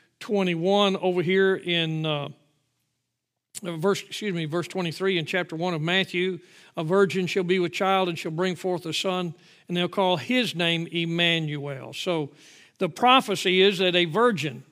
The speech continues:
would have a baby. And, uh, you know, we don't have to wait till Christmas time to preach on the virgin birth. It's a reality. And then that name, Emmanuel, it's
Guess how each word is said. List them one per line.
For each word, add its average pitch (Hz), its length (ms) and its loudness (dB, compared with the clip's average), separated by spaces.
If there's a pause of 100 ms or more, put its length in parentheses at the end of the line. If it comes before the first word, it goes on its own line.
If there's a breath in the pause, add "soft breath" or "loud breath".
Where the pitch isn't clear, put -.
(200)
would 175 120 -4
have 170 160 -2
a 151 40 -8
baby. 156 540 -4 (520 soft breath)
And, 170 680 0
uh, 160 140 -10 (220)
you 185 140 -2
know, 175 80 -2
we 185 180 2
don't 208 180 2
have 196 160 0
to 185 80 -6
wait 190 240 0
till 190 140 -2
Christmas 185 500 -4
time 180 300 -2
to 170 80 -4
preach 185 340 -4
on 180 120 -4
the 170 60 -4
virgin 165 480 -4
birth. 147 480 -8 (540 soft breath)
It's 160 160 -8
a 175 40 -4
reality. 165 720 2 (760 soft breath)
And 202 280 6
then 220 600 0 (440)
that 202 240 2
name, 190 440 4
Emmanuel, 180 920 2 (920)
it's - 220 -10